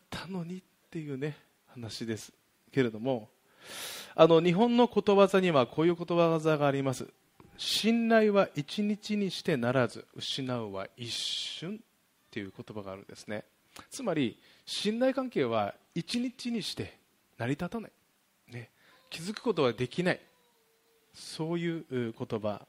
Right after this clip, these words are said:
ですよね。むしろお金で買うことすらできない。長く長く時間をかけて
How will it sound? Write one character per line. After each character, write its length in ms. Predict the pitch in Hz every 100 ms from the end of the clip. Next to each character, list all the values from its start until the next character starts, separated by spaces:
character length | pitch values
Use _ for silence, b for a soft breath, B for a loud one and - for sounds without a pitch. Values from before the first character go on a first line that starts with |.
| -
で 80 | 107
す 120 | 101
よ 100 | 101
ね。 280 | 135 202 _ _ _ _ _ B B B -
む 100 | 175
し 100 | 175
ろ 160 | 151
お 80 | 156
金 320 | 160 202 208
で 100 | 208
買 220 | 196 - 214
う 80 |
こ 140 | - 214
と 120 | 202
す 220 | - -
ら 140 | 240 175
で 120 | 143
き 140 | -
な 80 | 120
い。 100 | - b b -
長 340 | 135 147 160
く 140 | - 147
長 320 | 139 175 226
く 140 | 220
時 180 | 170 190
間 180 | 214 226
を 60 |
か 100 | 233
け 140 | 269 247
て 240 | 113 -